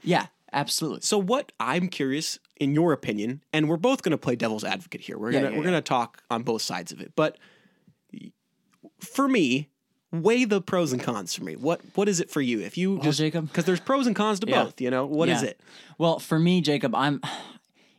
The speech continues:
Speaker 1: you know, as cheesy as it sounds, I'm very much a stay-at-home kinda guy. I, uh,
Speaker 2: Homebody.
Speaker 1: I, I, I enjoy the feel-good films quite a bit. Um,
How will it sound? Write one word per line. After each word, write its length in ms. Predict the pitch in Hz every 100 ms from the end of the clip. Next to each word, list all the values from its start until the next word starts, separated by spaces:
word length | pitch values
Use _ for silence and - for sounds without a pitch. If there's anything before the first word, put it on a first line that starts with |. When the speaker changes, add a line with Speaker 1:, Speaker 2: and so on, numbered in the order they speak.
| -
Speaker 1:
you 60 |
know, 100 | 135
as 160 | 123 120
cheesy 320 | - 165 147
as 100 | 135
it 80 | 113
sounds, 520 | 104 127 120 117 110 -
I'm 260 | 135 151
very 200 | 123 135
much 220 | 131 123 113
a 40 |
stay-at-home 760 | - - 127 117 123 120 117 117
kinda 240 | 123 110
guy. 480 | 110 104 101 101 98
I, 320 | 110 113 110
uh, 220 | 107 104 135
Speaker 2:
Homebody. 380 | 123 107 92 87 -
Speaker 1:
I, 140 | 135 -
I, 180 | 139 -
I 160 | 131 151
enjoy 840 | 190 170 - 143 135 131 123 117
the 80 | -
feel-good 460 | - 135 127 123 117
films 400 | 131 120 120 -
quite 260 | - 117
a 40 | 107
bit. 280 | - - - _ _ - _ _
Um, 400 | - 120 113 104